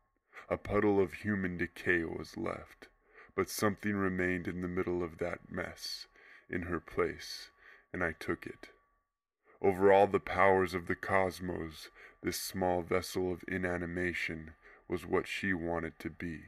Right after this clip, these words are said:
divinity. That which lay in my hand was perfectly round, perfectly smooth, and perfectly beautiful. It was one of living nature's most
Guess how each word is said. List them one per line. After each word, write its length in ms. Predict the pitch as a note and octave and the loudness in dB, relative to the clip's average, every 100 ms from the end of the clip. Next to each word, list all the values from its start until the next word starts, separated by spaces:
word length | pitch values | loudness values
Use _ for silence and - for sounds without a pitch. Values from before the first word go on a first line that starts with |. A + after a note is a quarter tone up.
| - _ _ _ _ _ _ | -20 _ _ _ _ _ _
divinity. 580 | F2 D#2+ F2+ E2 D2+ - _ _ _ _ _ _ _ _ _ _ _ _ _ - | -10 -6 -6 -8 -12 -16 _ _ _ _ _ _ _ _ _ _ _ _ _ 0
That 240 | F2+ C#2+ | 2 2
which 300 | F2 - - | -4 -6 -4
lay 220 | F#2 F2+ | 0 2
in 100 | F2 | 0
my 200 | E2+ D#2+ | -2 -4
hand 500 | E2+ F2+ E2+ E2 D#2 - - - - | -2 0 0 -2 -10 -18 -20 -18 -8
was 160 | F2 | -8
perfectly 640 | - - F#2 - E2+ E2 E2 | -6 -2 -2 -2 -8 -6 -6
round, 540 | D#2+ E2+ D#2 D#2 D#2 - _ _ _ _ | -4 -4 -6 -12 -16 -20 _ _ _ _
perfectly 540 | - G2 F2 E2+ - D#2 | -2 -2 -2 -6 -6 -12
smooth, 560 | - - E2+ D#2+ E2+ D2+ _ _ _ _ _ _ | -12 -12 -10 -10 -12 -18 _ _ _ _ _ _
and 180 | F2+ E2 | -10 -6
perfectly 600 | - F2 - E2 - F2+ | -2 -2 -2 -10 -8 -12
beautiful. 640 | - D#2 D#2 C#2 - - - _ _ _ _ _ _ | -8 -8 -8 -12 -18 -20 -20 _ _ _ _ _ _
It 140 | G2+ D2+ | -4 -2
was 240 | F#2+ D#2 | -2 -4
one 320 | E2+ F2+ F#2+ | -4 -2 0
of 180 | F#2 F2 | 0 -4
living 420 | F2+ F2+ F#2 F2 | -4 -2 -2 -2
nature's 540 | E2 F2 - - E2 - | -2 -2 -2 -4 -4 -4
most 280 | E2+ E2 | -6 -6